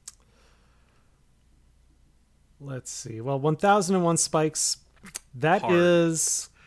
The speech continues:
Speaker 1: kind of like,
Speaker 2: <laughs>
Speaker 1: yes, it's a masochistic platformer.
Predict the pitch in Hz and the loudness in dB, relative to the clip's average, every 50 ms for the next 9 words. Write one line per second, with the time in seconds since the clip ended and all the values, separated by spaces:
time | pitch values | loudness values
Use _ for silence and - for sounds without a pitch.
0 | _ _ _ - - - - 147 147 147 127 - 151 151 - 254 - - - 254 | _ _ _ -20 -14 -8 -4 -2 -2 0 2 2 2 4 2 0 0 0 0 -2
1 | - - - 160 147 156 - - - - - - - - 147 147 156 160 156 - | 0 0 0 2 2 2 0 0 -2 -4 -4 -6 -6 -4 -2 0 2 2 0 0
2 | - 143 - 165 147 - - 160 - - 160 151 143 135 - 151 139 131 127 131 | 0 0 2 2 2 2 0 -2 0 2 2 4 4 2 0 -2 -2 -2 -2 -4
3 | 135 | -6